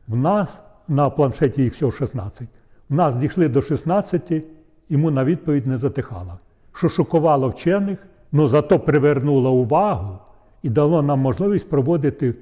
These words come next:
унікальні дослідження, тому що ніхто до цього нічого подібного не бачив.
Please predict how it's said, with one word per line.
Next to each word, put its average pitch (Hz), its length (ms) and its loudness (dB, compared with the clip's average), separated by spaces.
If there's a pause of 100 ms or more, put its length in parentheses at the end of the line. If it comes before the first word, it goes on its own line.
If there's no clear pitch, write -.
(140)
унікальні 160 540 0
дослідження, 110 760 -4
тому 135 200 -4
що 135 160 -6 (300)
ніхто 147 300 2
до 143 140 2
цього 185 440 0
нічого 143 280 0
подібного 147 580 -2
не 143 100 0
бачив. 87 380 -12